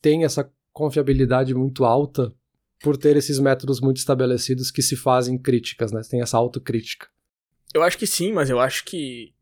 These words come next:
Speaker 2: não seria idêntico, sabe? De repente, sei lá, teoria da gravidade, ok, mas ciências sociais provavelmente não seriam exatamente iguais, que é justamente o que a gente tem falado nesse episódio, que,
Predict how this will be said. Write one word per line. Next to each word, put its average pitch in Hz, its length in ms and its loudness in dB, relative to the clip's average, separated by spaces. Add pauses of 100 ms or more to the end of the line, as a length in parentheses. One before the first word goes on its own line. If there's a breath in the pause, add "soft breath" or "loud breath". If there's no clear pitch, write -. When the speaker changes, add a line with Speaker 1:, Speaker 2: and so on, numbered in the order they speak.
(140)
Speaker 2:
não 160 200 0
seria 165 300 2
idêntico, 156 640 -2
sabe? - 300 -12
De 147 80 -2
repente, 147 320 -2
sei 160 140 0
lá, 143 260 -2 (100)
teoria 127 300 0
da 131 80 2
gravidade, 131 540 2
ok, 127 480 -2
mas 120 300 -4
ciências 139 460 -2
sociais 143 500 2
provavelmente 143 500 -4
não 147 120 -4
seriam 147 420 -6 (420)
exatamente 143 500 -2
iguais, 143 280 0
que 160 80 0
é 147 40 2
justamente 156 440 -2
o - 20 -14
que 165 80 -2
a 151 40 0
gente 151 180 -4
tem 151 120 -4
falado 147 280 0
nesse 147 180 -6
episódio, 151 400 -2
que, 120 280 -16